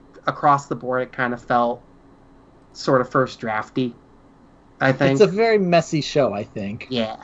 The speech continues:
Speaker 2: And
Speaker 1: Where
Speaker 2: the fact that they land the ending so hard is, like, hilarious.
Speaker 1: Yeah, 'cause they
Speaker 2: We're
Speaker 1: keep,
Speaker 2: like
Speaker 1: like, bringing up concepts, major world-building concepts, and then immediate, they're immediately relevant to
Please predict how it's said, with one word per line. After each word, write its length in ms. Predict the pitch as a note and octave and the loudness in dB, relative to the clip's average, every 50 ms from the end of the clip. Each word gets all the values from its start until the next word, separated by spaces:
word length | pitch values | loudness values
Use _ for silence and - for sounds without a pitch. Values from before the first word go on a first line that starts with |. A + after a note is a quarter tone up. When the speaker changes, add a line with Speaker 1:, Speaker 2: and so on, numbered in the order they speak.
| - - C#3+ C#3 - - | -10 -8 -8 -10 -6 0
Speaker 2:
And 80 | - D3+ | 4 4
Speaker 1:
Where 100 | C#3+ C#3 | 6 6
Speaker 2:
the 60 | C#3 | 6
fact 180 | C#3 C3+ C#3 | 6 6 6
that 120 | - G3 G3 | 4 6 6
they 120 | G3 F#3 | 6 6
land 340 | E3 D3 D#3 D3+ D#3 D#3+ D#3+ | 6 6 6 6 6 4 2
the 120 | D#3+ D#3 | -2 -4
ending 220 | C3+ - C#3+ D3+ D3+ | -4 -4 -4 -4 -6
so 240 | - - - D#3+ D3 | -2 0 2 2 2
hard 280 | D3 - D#3 D3 D3 C#3+ | 4 4 4 4 4 4
is, 120 | C3+ C#3 | 2 0
like, 180 | C#3+ B2+ B2+ - | -2 -2 -2 -4
hilarious. 800 | - C3+ B2 B2 A#2+ A#2 A#2 A#2 A#2+ B2+ - - - - - - - | -4 -4 -4 -4 -6 -6 -6 -6 -6 -6 -6 -8 -14 -18 -20 -14 -2
Speaker 1:
Yeah, 400 | D3+ D3+ D3+ C3+ B2 A#2 A2+ A2+ | 2 4 6 6 6 4 2 0
'cause 200 | A#2+ - D#3+ C#3 | -2 -2 2 2
they 80 | D#3 D#3+ | 4 2
Speaker 2:
We're 60 | D#3 | 4
Speaker 1:
keep, 100 | D#3 C#3+ | 4 4
Speaker 2:
like 160 | C#3 C#3 C#3 | 4 6 4
Speaker 1:
like, 180 | D3+ D3 C3+ A#2 | 4 2 0 -2
bringing 360 | - B2+ - C#3+ D3 D3+ D3+ D3 | -6 -10 -10 -8 -4 0 2 2
up 180 | C#3+ C#3+ - | 2 0 -2
concepts, 840 | - - B2+ B2+ C#3 C#3 C#3 - D#3+ D#3 D3+ D3+ - - - - - - _ - - - _ | -4 -2 0 0 0 2 2 2 2 2 0 -2 -6 -10 -12 -12 -16 -20 _ -20 -20 -12 _
major 480 | - C3+ C3 C3 C#3 C3+ C3+ D#3+ D3+ C#3+ | -2 0 4 4 4 4 6 6 4 4
world-building 520 | A#2+ B2 B2+ C3+ C#3+ C#3 D3 D3 D3+ D3 | 4 4 4 4 4 4 4 4 4 4
concepts, 440 | D3 D3+ D3 D3 C#3+ - E3+ D#3 - - | 2 2 2 2 4 4 2 2 2 4
and 120 | C#3+ C#3 C#3 | 4 6 6
then 120 | C#3 C#3 - | 6 4 2
immediate, 460 | C3+ B2+ B2+ C3+ D3 D3 C#3+ D#3 E3 - | 2 2 4 4 4 6 4 4 2 4
they're 180 | C#3 C#3 C3+ | 4 6 6
immediately 500 | C3 C3 C#3 D3+ E3 D3+ E3+ D#3 D#3 D3+ | 6 6 4 2 2 4 6 6 6 4
relevant 520 | C#3+ C3 C3 C3 C#3 C#3 D3+ D#3 D3+ D#3 - | 4 4 4 4 4 4 2 2 0 0 -2
to 400 | - C#3+ C3+ B2+ B2 B2 B2 | 0 2 4 4 4 4 2